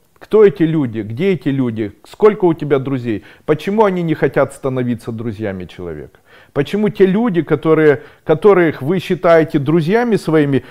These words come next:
не хотят становиться для вас друзьями?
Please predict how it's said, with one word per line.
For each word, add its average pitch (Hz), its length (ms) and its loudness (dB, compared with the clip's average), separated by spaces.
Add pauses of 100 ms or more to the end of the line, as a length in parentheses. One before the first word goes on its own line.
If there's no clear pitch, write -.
(140)
не 160 160 0
хотят 196 420 0
становиться 175 600 -4
для 156 240 0
вас 151 220 2
друзьями? 123 680 -4